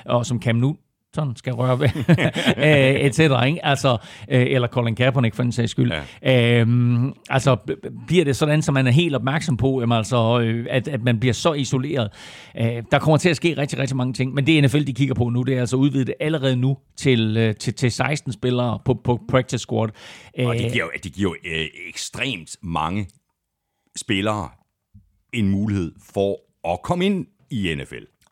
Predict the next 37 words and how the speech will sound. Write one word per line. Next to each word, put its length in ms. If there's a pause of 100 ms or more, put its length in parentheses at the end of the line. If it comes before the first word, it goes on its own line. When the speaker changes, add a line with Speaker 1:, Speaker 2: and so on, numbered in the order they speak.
(340)
Speaker 1:
Og 100
det 140
giver 260
for 140
eksempel 400
danskerne 420 (540)
en 120
mulighed 460
for, 420
øh, 420
at, 240
at 80
komme 260
ind. 160
Altså, 300 (340)
Andreas 340
Knappe 320
er 40
jo 60
stadigvæk 340
et 40
eller 120
andet 140
sted, 200
og 80
vi 40
håber 260
selvfølgelig 320
på, 260 (880)
at 80
han 160
på 60
trods 300
af, 60
at 120
han 160
jo, 160